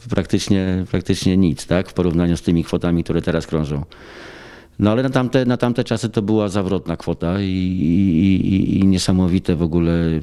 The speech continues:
taki wydźwięk w uszach dawało. No, m, niektórzy to wytykali, wiadomo, jak to teraz, y, jest. Y, dla niektórych to, to, o Jezus, Bóg wie co, dla nie-, dla niektórych normalne.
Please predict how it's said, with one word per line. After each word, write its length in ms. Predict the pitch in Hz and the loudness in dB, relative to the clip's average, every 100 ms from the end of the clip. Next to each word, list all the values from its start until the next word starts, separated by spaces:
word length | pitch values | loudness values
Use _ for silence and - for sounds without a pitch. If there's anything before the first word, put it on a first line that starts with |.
| 90 95 | -6 -4
taki 260 | 85 - | -4 -2
wydźwięk 520 | 80 113 90 78 78 - - | 0 2 2 0 0 -4 -2
w 200 | 85 87 | 0 0
uszach 360 | - 82 - | 0 -2 0
dawało. 520 | 90 82 85 78 107 - - - - - - - - - - - - - - | 0 2 2 2 -2 -6 -20 -20 -20 -20 -20 -20 -20 -20 -20 -18 -10 -8 0
No, 280 | 123 147 151 | 2 2 0
m, 600 | - - 147 160 143 151 | -2 2 2 2 2 4
niektórzy 400 | 156 - 160 135 | 2 0 0 0
to 140 | 135 127 | 0 0
wytykali, 720 | 127 110 107 107 107 104 101 | 0 -2 -2 0 0 0 -2
wiadomo, 380 | 98 90 85 78 | -4 -4 -4 -4
jak 180 | 80 71 | -4 -4
to 100 | 87 | -2
teraz, 500 | 90 80 76 - 82 | 0 -2 -4 -6 -2
y, 200 | 80 73 67 - - 50 - - - - - - - | -2 -2 -4 -6 -6 -4 -4 -6 -8 -8 -10 -10 -8
jest. 580 | 78 87 95 69 - - | -2 0 0 -2 -6 -4
Y, 640 | 71 69 69 64 55 - - - - - | -2 0 0 -2 -4 -6 -10 -10 -10 -10
dla 240 | 104 80 85 | -6 -2 0
niektórych 540 | 87 - 98 92 87 | 0 0 0 0 -2
to, 280 | - 90 85 | -2 -2 -2
to, 500 | - 87 85 85 87 | -2 -2 0 0 0
o 60 | |
Jezus, 500 | 90 90 82 80 71 - | 0 -2 -4 -8 -8 -4
Bóg 160 | 85 | -2
wie 160 | 78 82 | 0 -2
co, 200 | - 120 | 0 0
dla 160 | 104 92 | 0 0
nie-, 180 | 90 | -2
dla 200 | 85 87 | -2 -2
niektórych 380 | 87 82 98 87 | -2 0 -2 0
normalne. 600 | 80 78 87 101 101 95 | 0 2 2 0 -2 -4